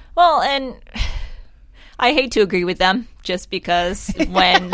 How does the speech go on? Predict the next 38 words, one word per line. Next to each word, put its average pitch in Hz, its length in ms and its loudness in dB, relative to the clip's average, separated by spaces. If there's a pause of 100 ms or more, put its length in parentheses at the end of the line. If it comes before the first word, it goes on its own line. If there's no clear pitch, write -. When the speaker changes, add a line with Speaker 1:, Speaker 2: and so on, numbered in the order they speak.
(100)
Speaker 1:
they 180 760 -2
talk 190 240 0
trash, 180 420 0
it's 185 120 -8
a 208 60 -6
little 170 240 -2
obnoxious. 175 720 -6 (100)
Speaker 2:
It 180 120 4
is. 147 320 2
Speaker 1:
Um, 202 380 2
but 214 420 2
when 208 280 0
Speaker 2:
That's - 300 -4
Speaker 1:
it's, - 180 -20
Speaker 2:
funny. 208 120 -4
Speaker 1:
when 214 120 0
it's - 300 -10 (120)
come 226 240 -2
time 220 480 -4
to 196 600 0
put 196 220 4
up 196 140 2
or 185 100 -2
shut 180 240 -2
up, 233 240 0
they've 196 260 -4
performed. 226 580 -4
And, 180 480 -2 (420)
um, 175 420 2
you 180 120 -2
know, 180 80 0
you 175 160 -6
can't - 260 -4
take - 200 -8
that 180 140 2
away 156 200 -2
from 165 200 -8
them. 143 220 -4